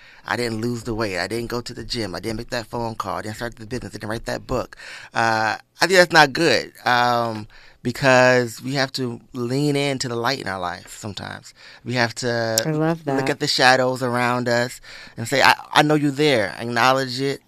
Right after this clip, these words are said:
Speaker 1: and every day I'm gonna shine just a little bit more light. And sooner or later, uh, we'll have the, there'll be too much light,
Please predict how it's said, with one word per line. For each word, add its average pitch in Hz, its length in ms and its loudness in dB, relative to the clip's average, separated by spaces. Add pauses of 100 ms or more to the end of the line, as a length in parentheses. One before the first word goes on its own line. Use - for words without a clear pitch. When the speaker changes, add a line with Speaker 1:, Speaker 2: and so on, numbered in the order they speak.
(140)
Speaker 1:
and 123 440 -2 (120)
every 131 260 0
day 123 380 2
I'm 101 100 -6
gonna 110 100 -6
shine 113 240 -2
just 107 140 -10
a 117 40 -12
little 117 140 -6
bit 117 120 -8
more 113 180 -6
light. 104 340 -6 (160)
And - 80 -14
sooner 123 300 -6
or 113 60 -6
later, 110 380 -4 (440)
uh, 98 420 -2
we'll 110 200 -4
have 107 280 -4
the, 113 60 -12 (240)
there'll 117 180 -8
be 110 100 -14
too - 200 -8
much 113 220 -6
light, 101 280 -14